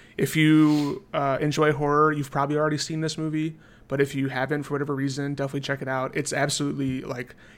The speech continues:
even as someone who doesn't like the genre, I can tell how influential it was. Um, and there are a lot of aspects about it that I think are really enjoyable.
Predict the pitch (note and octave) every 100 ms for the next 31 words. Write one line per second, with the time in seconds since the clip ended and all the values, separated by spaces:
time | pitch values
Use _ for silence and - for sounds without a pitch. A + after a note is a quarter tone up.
0 | - F3 F3+ D3+ D#3+ C#3+ C#3 D#3+ C#3 C3+
1 | C3+ C3+ B2+ A#2 C#3 C#3+ C#3+ - D#3 C#3+
2 | C3+ C#3 C3+ C#3 C3+ C3 C3+ C#3+ D3+ D#3
3 | D3+ D#3 D#3 - - - - - - B2+
4 | A#2+ A#2 A#2+ D3 - E3 C#3+ B2+ B2+ -
5 | C#3+ C3+ C3+ - - D3+ C3+ B2+ B2+ -
6 | C3+ C3+ C3 B2+ C3 B2+ C3 B2+ B2+ B2+
7 | C3 D#3+ D#3+ D3 D#3 C#3